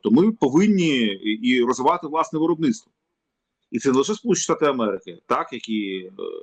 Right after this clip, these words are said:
є основним виробником озброєння, е, стандартів нато, це інші, інші країни: це Німеччина,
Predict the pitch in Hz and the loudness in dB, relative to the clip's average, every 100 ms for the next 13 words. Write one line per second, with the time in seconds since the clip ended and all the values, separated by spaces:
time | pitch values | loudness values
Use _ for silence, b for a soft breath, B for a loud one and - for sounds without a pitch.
0 | - _ _ _ _ _ _ _ 120 120 | -18 _ _ _ _ _ _ _ 2 2
1 | 117 117 135 127 113 113 110 113 113 110 | 2 -2 0 4 4 4 0 0 0 0
2 | 104 117 110 101 92 87 _ _ _ _ | -2 2 4 2 0 -16 _ _ _ _
3 | _ _ - 113 120 113 110 107 110 131 | _ _ -12 -8 -4 0 0 0 -2 0
4 | 120 117 - - 107 95 98 131 135 185 | 0 0 -6 -4 -4 -4 -4 0 2 2
5 | - 151 113 92 _ _ _ _ _ _ | 0 0 0 -2 _ _ _ _ _ _
6 | _ - 131 - - 120 101 - 151 113 | _ -2 -2 -2 0 0 0 -2 2 2
7 | 120 117 113 98 | 2 -2 -14 -18